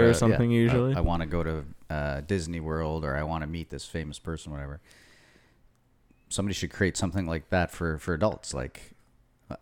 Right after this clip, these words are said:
Speaker 2: you know, "I wanna be the Leaf head coach for a day." How does that happen? How does, how does one make that happen?
Speaker 1: Yeah, I
Speaker 2: Even
Speaker 1: think
Speaker 2: if
Speaker 1: you
Speaker 2: it's in,
Speaker 1: can
Speaker 2: like, a preseason, like
Speaker 1: just donate money. I think we could
Speaker 2: <laughs>
Speaker 1: do this. A charity for a real Make-A-Wish for Kids charity.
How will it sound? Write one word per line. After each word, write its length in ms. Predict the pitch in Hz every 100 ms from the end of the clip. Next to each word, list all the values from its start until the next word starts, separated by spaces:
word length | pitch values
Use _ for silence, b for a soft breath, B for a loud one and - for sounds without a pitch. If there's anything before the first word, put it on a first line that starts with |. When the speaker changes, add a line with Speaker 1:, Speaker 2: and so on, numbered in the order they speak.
| -
Speaker 2:
you 100 | 92
know, 160 | 76 -
"I 160 | 85 95
wanna 320 | 92 95 92
be 260 | 80 90 87
the 140 | 82
Leaf 260 | 87 92 -
head 220 | 90 85
coach 280 | 101 95 -
for 140 | 92
a 60 | 90
day." 200 | 107 82 65
How 120 | 82
does 160 | 76
that 180 | 87 80
happen? 280 | 98 95 -
How 100 | 76
does, 200 | 76 71 80 78
how 120 | 87
does 160 | 80
one 160 | 85 85
make 160 | 85 82
that 120 | 82
happen? 220 | 98 156
Speaker 1:
Yeah, 80 | 156
I 40 |
Speaker 2:
Even 120 | 135
Speaker 1:
think 40 | 135
Speaker 2:
if 40 | 120
Speaker 1:
you 40 |
Speaker 2:
it's 100 | -
in, 100 | 123
Speaker 1:
can 80 | 110
Speaker 2:
like, 240 | 107 -
a 400 | 107 101 98 95 -
preseason, 460 | 113 95 135 147 131
like 40 |
Speaker 1:
just 260 | 123 117 -
donate 520 | 120 120 113 110 -
money. 360 | 110 101 98 95 -
I 100 | 120
think 240 | 117 117 -
we 100 | 117
could 140 | 113
Speaker 2:
<laughs> 20 |
Speaker 1:
do 180 | 107 110
this. 300 | 107 104 -
A 80 | 110
charity 480 | - 127 131 127 110
for 400 | - 139 190 196
a 80 | 117
real 560 | 135 160 151 113 110 - _ -
Make-A-Wish 840 | 123 110 107 107 101 101 - -
for 240 | - - 101
Kids 540 | 107 98 98 117 - - - - - -
charity. 540 | - 110 98 95 101